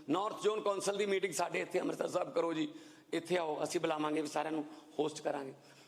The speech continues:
ਸੋ ਮੈਨੂੰ ਲੱਗਦਾ ਨਹੀਂ ਕਿ ਇਹੋ ਜਿਹੇ ਕੰਮਾਂ ਦੇ ਵਿੱਚ, ਅਹ, ਇਸ ਤਰ੍ਹਾਂ ਦੀ ਕਿ ਸੱਦੇ ਪੱਤਰ ਤੇ ਨਾਮ ਜਿਹੜਾ ਹੈ ਉਹ ਕਿਸੇ ਦਾ ਥੱਲੇ ਲਿਖਤਾ, ਉਹਦੇ ਨਾਲ ਸਾਨੂੰ, ਇਹਦੇ ਨਾਲ ਕੋਈ ਗੁੱਸਾ ਨਹੀਂ,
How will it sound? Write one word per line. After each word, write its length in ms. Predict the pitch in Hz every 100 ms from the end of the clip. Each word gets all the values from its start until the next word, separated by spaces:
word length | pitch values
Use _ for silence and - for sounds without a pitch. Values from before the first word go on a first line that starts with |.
| -
ਸੋ 380 | - 220 233 214
ਮੈਨੂੰ 260 | 190 214
ਲੱਗਦਾ 300 | 185 170 185
ਨਹੀਂ 120 | 175
ਕਿ 200 | 160 175
ਇਹੋ 320 | 170 151 131 135
ਜਿਹੇ 140 | 147
ਕੰਮਾਂ 280 | 143 135 135
ਦੇ 100 | 131
ਵਿੱਚ, 340 | 135 - 139 135 - - - - 143
ਅਹ, 680 | 143 139 - - - - 151
ਇਸ 80 |
ਤਰ੍ਹਾਂ 240 | 143 165 165
ਦੀ 280 | 160 151 147 - - -
ਕਿ 80 |
ਸੱਦੇ 280 | 151 160 156
ਪੱਤਰ 320 | 160 160 165
ਤੇ 120 | 151 160
ਨਾਮ 300 | 160 156 156
ਜਿਹੜਾ 180 | 160
ਹੈ 60 | 160
ਉਹ 220 | 156 156
ਕਿਸੇ 420 | 151 - - -
ਦਾ 100 | 160
ਥੱਲੇ 360 | 156 156 156 165
ਲਿਖਤਾ, 260 | 156 - 165
ਉਹਦੇ 160 | 165
ਨਾਲ 100 | 165 - -
ਸਾਨੂੰ, 380 | - 160 175 196
ਇਹਦੇ 100 | 208
ਨਾਲ 100 | 214
ਕੋਈ 160 | 208 214
ਗੁੱਸਾ 320 | 214 - 165
ਨਹੀਂ, 140 | 127